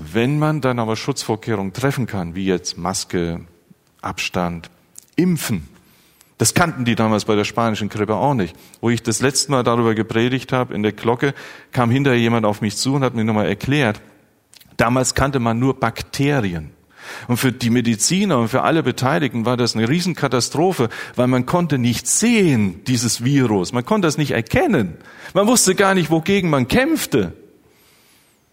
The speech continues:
Und deswegen sind fünfzig Millionen Menschen, circa, vielleicht, so ungefähr die Zahl, gestorben. Bei uns nur, wie schlimm ist das schon, aber fünf Millionen sind tot, ja?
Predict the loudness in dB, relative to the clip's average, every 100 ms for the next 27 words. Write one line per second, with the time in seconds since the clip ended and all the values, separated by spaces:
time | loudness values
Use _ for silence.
0 | _ _ _ _ -6 -2 0 2 2 2
1 | 0 0 -2 -2 -2 -2 -2 -2 -2 -2
2 | -2 -4 -6 -10 -10 -18 _ _ _ 0
3 | 0 0 -4 -2 0 0 -2 -6 -4 -4
4 | -4 -6 -4 -2 -2 -2 -8 -20 -20 _
5 | _ _ -10 -6 -2 -2 -2 -2 -2 0
6 | 0 0 0 2 2 0 -2 -8 -20 _
7 | _ _ _ _ -14 -10 -4 -4 -2 -2
8 | -2 -2 -4 -2 -4 -2 -4 -6 -4 -4
9 | -4 -2 0 0 0 -4 -2 0 0 2
10 | 0